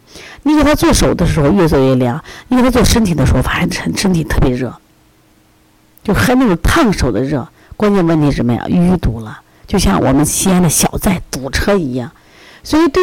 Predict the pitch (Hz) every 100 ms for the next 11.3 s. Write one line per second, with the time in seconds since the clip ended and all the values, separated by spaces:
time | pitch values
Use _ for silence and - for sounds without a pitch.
0 | 349 - 466 370 165 - 131 131 165 131
1 | 135 131 - 127 131 156 127 - 120 127
2 | 143 - _ - - - - 175 196 170
3 | 156 190 160 131 147 165 139 135 135 127
4 | - 156 127 160 180 - - 127 160 -
5 | - - - 127 - - - 208 202 208
6 | - 202 202 _ _ _ - - - -
7 | 160 185 170 - - - 190 - 127 -
8 | 127 127 - - 226 170 175 135 - 214
9 | 202 190 160 - 147 - - - - 240
10 | 202 190 175 135 165 151 127 139 131 139
11 | 143 - 135